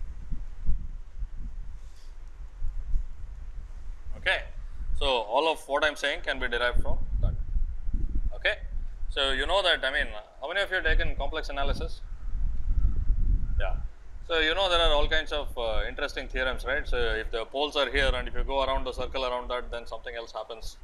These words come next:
and you can do all kinds of mapping between different complex planes and so on. So, this, it turns out that, uh,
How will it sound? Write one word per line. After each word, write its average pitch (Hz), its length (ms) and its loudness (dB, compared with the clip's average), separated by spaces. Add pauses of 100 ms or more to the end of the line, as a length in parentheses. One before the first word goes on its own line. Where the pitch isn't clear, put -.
and 107 160 -8
you 110 80 -6
can 110 200 -6
do 131 60 -4
all 120 260 -2
kinds 127 220 -4
of 120 120 -6
mapping 117 320 -2
between 113 380 -2
different 113 320 -6
complex 110 300 -8
planes - 260 -8
and - 100 -4
so - 120 -2
on. - 100 0 (500)
So, 143 180 0
this, 185 480 2
it 143 160 -4
turns 180 240 0
out 190 200 0
that, 170 180 0 (760)
uh, 113 420 -2